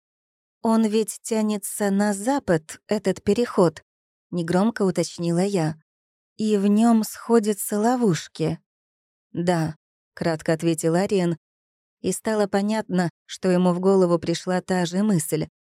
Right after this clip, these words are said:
А вдруг тоннель ведёт прямиком к горам, вливаясь в те самые переходы, которыми испещрены Дальери?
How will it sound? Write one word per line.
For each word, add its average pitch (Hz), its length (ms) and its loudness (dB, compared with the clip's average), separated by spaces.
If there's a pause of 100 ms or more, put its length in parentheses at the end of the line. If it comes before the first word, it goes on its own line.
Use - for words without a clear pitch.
А 170 160 0
вдруг 190 360 0
тоннель 226 420 0
ведёт 196 460 0
прямиком 196 640 2
к 190 100 -2
горам, 196 500 2 (300)
вливаясь 254 600 2
в - 80 -20
те 202 160 -4
самые 220 500 0
переходы, 196 640 2
которыми 190 640 0
испещрены 185 760 -2
Дальери? 196 800 0